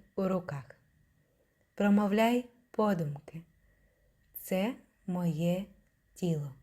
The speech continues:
Це мій дотик». Роби повільні кругові рухи руками по рукам, ногам,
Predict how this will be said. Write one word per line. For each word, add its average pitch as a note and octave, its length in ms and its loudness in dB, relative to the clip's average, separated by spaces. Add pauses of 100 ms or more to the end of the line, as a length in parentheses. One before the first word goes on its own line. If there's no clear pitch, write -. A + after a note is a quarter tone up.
(680)
Це F3+ 420 0 (380)
мій E3+ 540 0 (380)
дотик». E3+ 600 -2 (1080)
Роби C#4 300 8
повільні A3+ 600 2
кругові G3 540 0
рухи G3 320 -2
руками G3+ 580 2 (320)
по F#4 160 -4
рукам, G#3+ 640 0 (260)
ногам, F#3 640 -2